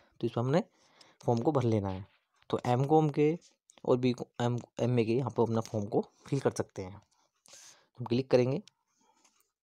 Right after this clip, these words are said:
क्लिक करने के बाद एक साइट अपनी ओपन हो जाएगी इस तरह से। तो दिखा देगा आपको एग्जाम टाइप, तो एग्जाम टाइप को क्लिक करना है। तो इसमें कौन कौन से बच्चे फॉर्म भर सकते हैं आप अपना देख सकते हैं। प्राइवेट बैक वाले फॉर्म भर सकते हैं,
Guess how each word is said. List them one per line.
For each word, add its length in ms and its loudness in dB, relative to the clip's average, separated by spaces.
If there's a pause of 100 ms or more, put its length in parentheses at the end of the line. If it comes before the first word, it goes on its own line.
(1040)
क्लिक 180 2
करने 140 6
के 40 6
बाद 140 6
एक 200 -4
साइट 240 4
अपनी 220 0
ओपन 200 4
हो 100 2
जाएगी 300 0
इस 140 -4
तरह 200 -4
से। 100 -12 (920)
तो 80 0
दिखा 180 2
देगा 140 6
आपको 220 2
एग्जाम 280 0
टाइप, 260 0 (720)
तो 40 0
एग्जाम 220 4
टाइप 140 0
को 100 4
क्लिक 280 -2
करना 240 0
है। 120 -4 (960)
तो 80 -4 (100)
इसमें 200 2
कौन 220 4
कौन 140 4
से 60 -2
बच्चे 200 2
फॉर्म 200 2
भर 80 4
सकते 200 -4
हैं 80 2
आप 60 4
अपना 160 -2
देख 160 2
सकते 240 -8
हैं। 160 -10 (680)
प्राइवेट 320 2 (460)
बैक 200 0
वाले 160 6
फॉर्म 200 0
भर 80 2
सकते 300 -2
हैं, 200 -2